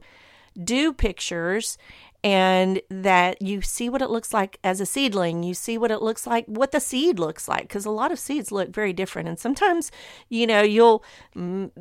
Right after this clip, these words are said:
do this. I don't know if you'll do this, but I do this where I, you know, some seed falls out while I'm planting seeds and I, I've just planted something else. I'm like, "Was that that seed or was that s-, that seed?"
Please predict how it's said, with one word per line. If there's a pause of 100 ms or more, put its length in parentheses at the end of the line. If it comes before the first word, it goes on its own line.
(140)
do
this.
I
don't
know
if
you'll
do
this,
but
I
do
this
where
I, (520)
you
know,
some
seed
falls
out
while
I'm
planting
seeds
and
I,
I've
just
planted
something
else.
I'm
like,
"Was
that
that
seed
or
was
that
s-,
that
seed?"